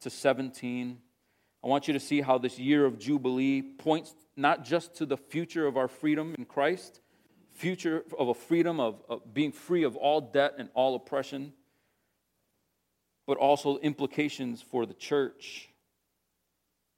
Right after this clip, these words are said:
And so in chapter, uh, twenty-five, thirteen to seventeen, you see there that,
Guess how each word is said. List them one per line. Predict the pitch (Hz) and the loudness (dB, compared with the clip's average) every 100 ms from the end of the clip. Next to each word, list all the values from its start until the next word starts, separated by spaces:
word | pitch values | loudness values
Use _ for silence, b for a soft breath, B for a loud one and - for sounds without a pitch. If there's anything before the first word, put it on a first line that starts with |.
| _ _ _ _ _ _ _ _ _ _ _ _ _ _ - | _ _ _ _ _ _ _ _ _ _ _ _ _ _ -16
And | 120 | 0
so | 139 | 2
in | 135 | 2
chapter, | 143 143 147 139 131 - | 2 0 0 -2 -2 -4
uh, | 127 120 110 104 - | -2 0 0 -4 -8
twenty-five, | - 147 143 - 135 135 135 131 _ _ _ _ _ - | -6 -4 -4 2 2 2 -2 -10 _ _ _ _ _ 2
thirteen | 160 160 151 | 2 2 -4
to | 131 | -4
seventeen, | - 151 151 - 156 147 | 2 2 2 -4 -4 -4
you | 120 | -6
see | - 151 139 | -6 -4 0
there | 135 139 143 | 2 4 2
that, | 123 113 110 - | 0 -2 -4 -8